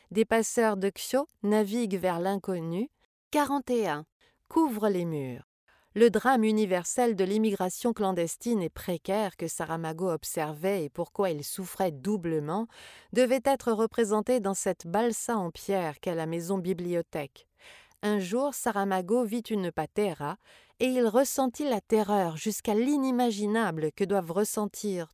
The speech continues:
tous ceux qui traversaient l'océan dans une coque de noix, effectuant une traversée héroïque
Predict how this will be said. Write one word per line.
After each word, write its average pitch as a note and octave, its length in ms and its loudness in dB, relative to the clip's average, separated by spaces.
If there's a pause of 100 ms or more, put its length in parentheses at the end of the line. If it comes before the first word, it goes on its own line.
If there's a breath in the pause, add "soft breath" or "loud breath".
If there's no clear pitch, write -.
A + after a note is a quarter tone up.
tous C#4+ 140 -4
ceux - 280 -4
qui A3 140 -4
traversaient G3 540 -2
l'océan G3+ 640 0
dans F3+ 140 0
une D#3+ 260 -4
coque - 340 -4
de E3+ 160 -2
noix, E3+ 320 0 (460 loud breath)
effectuant B3 640 0
une G3+ 240 -4
traversée G3 640 -2
héroïque A#3 560 4